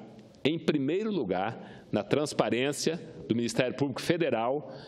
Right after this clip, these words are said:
é, no ranking da transparência. Rondônia, o Espírito Santo e o Ceará empatados com dez pontos,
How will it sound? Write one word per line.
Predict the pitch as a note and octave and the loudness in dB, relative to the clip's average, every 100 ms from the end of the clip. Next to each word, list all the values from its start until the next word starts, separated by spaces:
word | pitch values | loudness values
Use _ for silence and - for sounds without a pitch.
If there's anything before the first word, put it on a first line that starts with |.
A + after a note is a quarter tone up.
| - - - | -16 -14 -2
é, | G#2 G#2+ | 0 2
no | A2+ | 2
ranking | G2 B2+ F3 C#3 | 2 2 2 0
da | A2+ A2 | 0 2
transparência. | C3 C#3 - G#2 A#2+ D3 - E3+ - - - - | 2 2 2 2 2 0 0 -2 -4 -14 -14 -4
Rondônia, | A#2 C3 A2+ D3 F3 F3+ F3 F3+ - | 0 2 2 2 2 2 0 -2 -2
o | B2+ | -2
Espírito | A2+ - D#3 E3 A2 | 0 2 2 2 -2
Santo | - C#3+ E3 D3+ | 2 2 2 0
e | |
o | D3 | 0
Ceará | - D3+ A#2 A2 | 2 2 2 2
empatados | A2 C3 A#2 - C#3+ C#3 | 2 0 0 2 2 0
com | - A#2 | 0 2
dez | C3+ D#3 - | 2 0 0
pontos, | C3+ D3 E3+ - | 2 2 -2 -8